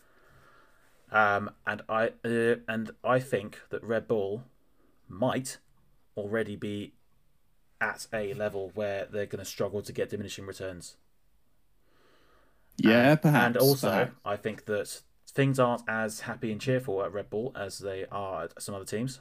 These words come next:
Speaker 1: with Verstappen and Perez and the team
Speaker 2: No.
Speaker 1: management.
Speaker 2: Certainly,
Speaker 1: Uh,
Speaker 2: based off of the last few races, you can say the driver pairing is not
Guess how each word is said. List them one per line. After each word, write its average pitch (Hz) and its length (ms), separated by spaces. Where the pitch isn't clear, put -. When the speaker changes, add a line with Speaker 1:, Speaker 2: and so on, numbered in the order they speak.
Speaker 1:
with 104 200
Verstappen 98 320
and 87 100
Perez 110 360
and 95 180
the 95 60
team 98 400
Speaker 2:
No. 98 80
Speaker 1:
management. 117 340
Speaker 2:
Certainly, 127 560
Speaker 1:
Uh, 107 80
Speaker 2:
based 113 300
off 113 140
of 110 60
the 107 80
last 107 320
few 101 200
races, 98 480
you 98 60
can 101 120
say 95 180
the 90 100
driver 110 320
pairing 90 460
is 95 160
not 107 200